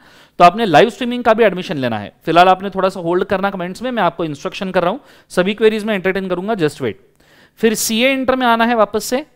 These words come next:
लॉ में ही आना है, एक दो बार क्लिक करने के बाद ये ओपन होगा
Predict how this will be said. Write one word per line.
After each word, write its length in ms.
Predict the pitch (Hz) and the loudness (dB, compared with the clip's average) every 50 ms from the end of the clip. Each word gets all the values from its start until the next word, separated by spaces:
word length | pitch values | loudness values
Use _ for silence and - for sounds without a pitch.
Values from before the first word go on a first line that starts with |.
| _ _ 127 | _ _ -12
लॉ 380 | 127 127 135 143 160 170 185 | -8 -6 0 2 6 6 6
में 140 | 202 226 240 | 4 4 0
ही 160 | 220 233 247 240 | -2 0 2 2
आना 220 | 226 220 214 220 | 2 2 2 0
है, 160 | 214 247 302 - _ _ 165 | -2 -2 -6 -10 _ _ -4
एक 160 | 170 175 185 | -4 -4 0
दो 120 | 185 196 | 0 4
बार 140 | 202 208 208 | 4 4 4
क्लिक 220 | 214 214 196 202 - | 4 0 -4 -2 -2
करने 200 | 202 190 196 190 | -2 -2 -2 0
के 60 | 202 | 2
बाद 160 | 196 190 190 | 2 2 2
ये 60 | 190 | 2
ओपन 280 | 185 170 156 - 202 196 | -2 -2 0 -2 -4 -2
होगा 240 | 202 202 202 226 | -2 -2 -2 -2